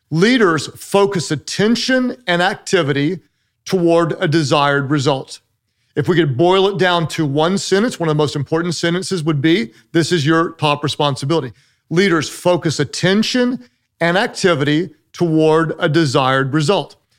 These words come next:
So as a leader, one of your primary responsibilities is to direct attention. Unfortunately, the most challenging attention to direct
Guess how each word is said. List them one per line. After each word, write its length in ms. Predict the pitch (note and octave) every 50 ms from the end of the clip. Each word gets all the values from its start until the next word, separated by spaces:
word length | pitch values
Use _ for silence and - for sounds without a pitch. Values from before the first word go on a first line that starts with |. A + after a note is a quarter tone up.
| _ _ _
So 400 | - - - G3+ F3+ D3 B2+ - - D3
as 120 | D3+ B2+
a 60 | D#3+
leader, 320 | D#3+ F3+ G#3+ G#3 D#3+ D#3 C#3+
one 300 | D3 D3 C#3 D#3+ E3 E3
of 120 | E3 B2+
your 120 | D3+ D#3
primary 800 | D3 - - - - E3+ E3+ F#3 G#3 G#3 G#3 G#3+ G#3+ G#3 G#3 G#3+
responsibilities 1000 | G3+ G3 F3 - - F3 D#3+ D#3+ D3+ - E3+ D3 C#3 C#3+ C3+ C3 C3 C#3 C#3 B2+
is 400 | - - D#3+ D#3 D#3+ E3 D#3+ C3+ - _ _ _ _ _ _ _
to 140 | - - D#3+
direct 720 | C3 D3+ D#3 D3 C#3 C#3+ D3+ D3+ D#3+ D#3 D#3 - - - _ _ _ _ -
attention. 720 | D3 - - - E3+ D#3+ D#3 - - B2+ - - - F#2+ - _ _ _ _ _ _ _ - A#2 -
Unfortunately, 840 | A#3 A3+ - - - F#3 G#3 A3+ B3+ A3 - A3 G3+ E3+ D#3 D3 C#3 - - _ _ _ _
the 80 | - E3
most 320 | E3 D#3+ D3+ D3 - -
challenging 640 | - - - G3 F#3+ G3 A3 A#3 A#3+ A#3+ F#3+ G#3 G3+
attention 640 | F3+ F3+ - - - F#3+ F#3+ G3 - - F3+ E3+ C#3+
to 100 | - D3
direct 640 | A#2+ D3 C#3+ C3+ C#3 D#3 D#3+ A3+ C#4+ - - -